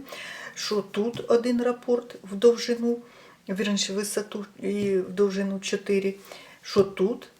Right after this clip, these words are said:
вис-, вер-, у висоту чот-, е, е, один рапорт і в довжину чотири, що тут те ж саме, чотири рапорти в довжину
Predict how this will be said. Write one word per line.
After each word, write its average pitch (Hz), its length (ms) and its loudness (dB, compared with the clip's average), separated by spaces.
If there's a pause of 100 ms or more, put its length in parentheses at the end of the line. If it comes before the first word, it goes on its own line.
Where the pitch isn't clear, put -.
(140)
вис-, 208 340 -2
вер-, 202 380 -2
у 196 440 -2
висоту 208 480 -2
чот-, 208 380 -8
е, - 20 -2 (440)
е, 202 40 0 (320)
один 196 260 0
рапорт 196 600 2
і 196 160 -2
в 185 80 -6
довжину 190 460 0
чотири, 190 540 -2 (340)
що 254 240 2
тут - 400 -8 (920)
те 240 160 8
ж - 100 2
саме, - 360 -2 (380)
чотири 196 540 2
рапорти 180 520 -2
в 160 60 -14
довжину 170 640 -4